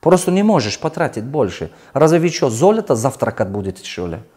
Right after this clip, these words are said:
Вы тоже будете, например, рубашки одевать, будете кушать. Просто пятьдесят тысяч долларов вот так достаточно, чтобы путешествовать,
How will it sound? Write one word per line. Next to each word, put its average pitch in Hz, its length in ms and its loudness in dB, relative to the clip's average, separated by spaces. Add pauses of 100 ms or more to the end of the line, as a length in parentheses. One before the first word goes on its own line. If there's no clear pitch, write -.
(340)
Вы 101 120 -6
тоже 196 260 0
будете, 196 280 -2
например, 190 180 0
рубашки 185 420 2
одевать, 139 380 0
будете 120 320 -8
кушать. 127 460 -4 (340)
Просто 175 320 0
пятьдесят 151 420 -6
тысяч 143 180 -8
долларов 156 340 -2
вот 151 260 -4
так 131 160 -2
достаточно, 147 420 -4
чтобы 117 200 -6
путешествовать, 120 1040 -4